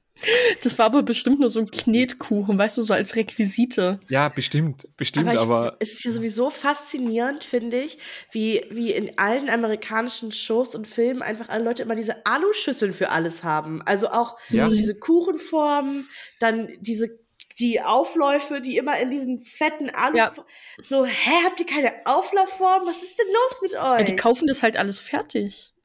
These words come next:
Speaker 2: Ja. Ja, das
Speaker 1: Oder
Speaker 2: weiß
Speaker 1: to
Speaker 2: ich. Also ich
Speaker 1: go.
Speaker 2: glaub,
Speaker 1: Oder halt
Speaker 2: ich glaub halt,
Speaker 1: so.
Speaker 2: aber ich glaub, dass Luke das schon selber macht,
Speaker 1: Ja,
Speaker 2: oder?
Speaker 1: ja,
Speaker 2: Also
Speaker 1: aber
Speaker 2: der
Speaker 1: halt
Speaker 2: mit
Speaker 3: Auch,
Speaker 2: dem,
Speaker 3: also
Speaker 2: dem
Speaker 3: ich glaub,
Speaker 2: Kuchen.
Speaker 3: die haben einfach wirklich so ein, so ein Stapel von diesen Aluformen
Speaker 1: Hm.
Speaker 3: einfach
Speaker 2: Hm.
Speaker 3: auch zu
Speaker 1: Voll.
Speaker 3: Hause stehen,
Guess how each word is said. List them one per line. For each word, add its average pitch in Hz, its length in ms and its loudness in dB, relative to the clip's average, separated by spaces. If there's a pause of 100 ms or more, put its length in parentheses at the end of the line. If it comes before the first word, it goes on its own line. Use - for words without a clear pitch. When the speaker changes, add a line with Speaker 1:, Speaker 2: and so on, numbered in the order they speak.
Speaker 2:
Ja. 110 480 -8 (540)
Ja, 120 200 0
das 131 140 0
Speaker 1:
Oder 226 140 6
Speaker 2:
weiß 226 100 -2
Speaker 1:
to 220 80 -4
Speaker 2:
ich. 202 80 -2
Also 233 120 6
ich 285 120 6
Speaker 1:
go. 226 80 4
Speaker 2:
glaub, 196 140 -2 (200)
Speaker 1:
Oder 196 200 0
halt 202 100 4
Speaker 2:
ich 139 100 -4
glaub 127 160 0
halt, 165 180 2
Speaker 1:
so. 196 280 2
Speaker 2:
aber 131 180 2
ich 123 140 -4
glaub, 143 160 -2
dass - 180 -4
Luke 143 200 0
das 139 180 -2
schon 120 220 -2
selber 107 340 -2
macht, 98 360 -8
Speaker 1:
Ja, - 60 -8
Speaker 2:
oder? 220 180 4
Speaker 1:
ja, 214 280 6
Speaker 2:
Also - 60 2 (100)
Speaker 1:
aber - 20 2
Speaker 2:
der 208 80 4
Speaker 1:
halt 202 120 6
Speaker 2:
mit 202 60 0
Speaker 3:
Auch, 294 140 2
Speaker 2:
dem, - 220 -8
Speaker 3:
also 262 180 -2
Speaker 2:
dem - 40 -12
Speaker 3:
ich - 60 -14
glaub, 277 200 0
Speaker 2:
Kuchen. 262 120 -6
Speaker 3:
die 269 60 -8
haben 311 140 -2
einfach 311 400 -8
wirklich 320 500 -4 (560)
so - 160 -6
ein, 262 160 -4 (140)
so 254 120 -4
ein 262 160 -2
Stapel - 640 0
von 339 220 -2
diesen 262 340 -8
Aluformen 294 640 4
Speaker 1:
Hm. - 60 -6
Speaker 3:
einfach 247 240 -6
Speaker 2:
Hm. - 80 -8
Speaker 3:
auch 226 180 0
zu - 140 -2
Speaker 1:
Voll. 247 120 2
Speaker 3:
Hause 208 160 -4
stehen, 226 460 -4